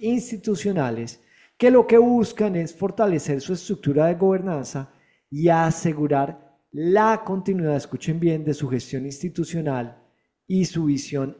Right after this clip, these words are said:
estratégica de crecimiento, sostenibilidad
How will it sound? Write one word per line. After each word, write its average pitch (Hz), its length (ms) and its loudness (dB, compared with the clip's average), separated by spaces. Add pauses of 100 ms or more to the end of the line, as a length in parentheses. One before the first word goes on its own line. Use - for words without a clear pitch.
estratégica 139 920 -2
de 113 180 -6
crecimiento, 190 1040 2 (280)
sostenibilidad 190 1300 2